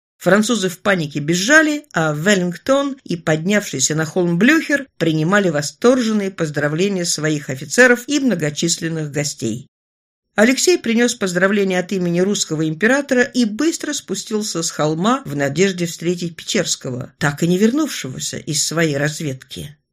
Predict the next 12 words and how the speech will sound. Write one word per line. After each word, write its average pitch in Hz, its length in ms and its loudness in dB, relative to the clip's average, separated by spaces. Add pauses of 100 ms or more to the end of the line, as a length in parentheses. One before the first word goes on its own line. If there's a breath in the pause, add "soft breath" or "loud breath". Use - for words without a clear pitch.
(500)
Черкасский 294 800 0
объехал 214 500 0
весь 208 380 -2
лагерь 233 560 0
и 247 100 2
проискал 254 640 0
Дрога 247 400 0
до 214 180 0
самой 269 400 2
темноты, 247 800 0 (200)
совершенно 196 760 0
безрезультатно. 180 1200 0